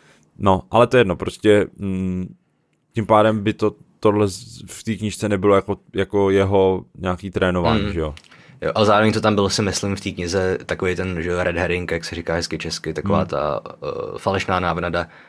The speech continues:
Speaker 2: jakože prostě to dává smysl, že on je prostě profesionální hráč fanfrpálu,
Speaker 1: Jo.
Speaker 2: tak se potřebuje udržovat v kondici fyzický, tak, hm.
Speaker 1: Jo. A já si myslím, že na udržování se v kondici asi nejsou kouzla.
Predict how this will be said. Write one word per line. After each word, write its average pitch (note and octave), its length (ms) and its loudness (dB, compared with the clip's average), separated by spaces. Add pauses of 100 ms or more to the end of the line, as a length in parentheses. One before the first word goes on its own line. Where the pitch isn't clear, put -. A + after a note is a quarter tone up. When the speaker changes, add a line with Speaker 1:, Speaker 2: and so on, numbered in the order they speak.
(240)
Speaker 2:
jakože F2 300 -2
prostě - 320 -4
to F2 80 -4
dává E2+ 260 2
smysl, E2 400 -6
že D#2 120 -4
on E2 120 -6
je E2 60 -4
prostě E2 340 -6 (180)
profesionální E2+ 640 -4
hráč D#2+ 200 -4
fanfrpálu, E2 480 -2
Speaker 1:
Jo. E2 60 -4
Speaker 2:
tak D#2+ 60 -8
se F2+ 80 -8
potřebuje E2+ 260 -6
udržovat E2 300 -6
v - 40 -16
kondici E2 400 -6
fyzický, D2+ 500 -10
tak, - 180 -14 (380)
hm. D#2+ 120 -10 (300)
Speaker 1:
Jo. - 100 -6 (840)
A G#2+ 80 2
já A2 100 6
si D3 120 0
myslím, C#3+ 260 -2
že D3 120 -2
na C#3+ 120 0
udržování A2 640 0
se A#2+ 140 -4
v - 60 -14
kondici G#2 460 -4
asi - 260 -4
nejsou A#2+ 320 -2
kouzla. F2 560 0